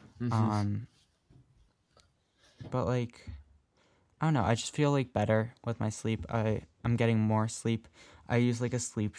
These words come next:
Speaker 2: tracking app. Um, I put it on, like, my bedside table, and it,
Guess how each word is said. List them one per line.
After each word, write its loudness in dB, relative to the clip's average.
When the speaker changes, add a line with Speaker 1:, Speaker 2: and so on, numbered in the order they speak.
Speaker 2:
tracking -2
app. -4
Um, -4
I -4
put -8
it 0
on, 0
like, -6
my 0
bedside -2
table, -2
and -4
it, -6